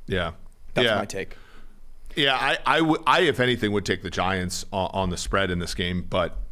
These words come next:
Speaker 1: I, I think this, this is probably fair. Um, all right, this is the barn burn. I guess now Denver Jacksonville was a horrible game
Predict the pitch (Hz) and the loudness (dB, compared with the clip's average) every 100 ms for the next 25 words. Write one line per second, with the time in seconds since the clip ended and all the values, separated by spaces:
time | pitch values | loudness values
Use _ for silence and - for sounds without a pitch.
0 | - 104 101 - 107 110 104 95 - 104 | -4 -2 -2 -2 -2 0 0 -2 -6 -4
1 | 107 - 90 - 90 82 85 80 92 90 | -2 -2 -6 -2 -2 -2 -4 -4 0 0
2 | 85 - - - 123 120 107 87 - - | 0 -2 -8 -2 4 6 6 4 2 -4
3 | - - - - - 127 110 85 147 170 | -8 -10 -14 -16 -2 2 2 4 2 2
4 | 135 117 98 104 101 92 - 156 220 - | 0 2 2 2 4 2 2 2 2 2
5 | 147 139 127 226 - - 113 135 170 160 | 2 4 4 0 -4 -6 4 6 6 4
6 | 117 120 120 - 92 95 90 87 85 101 | 6 4 4 2 4 6 6 4 4 4
7 | 98 82 - - 90 110 110 101 98 98 | 4 2 -4 -4 4 6 6 6 4 4
8 | 95 92 87 82 | 4 4 4 2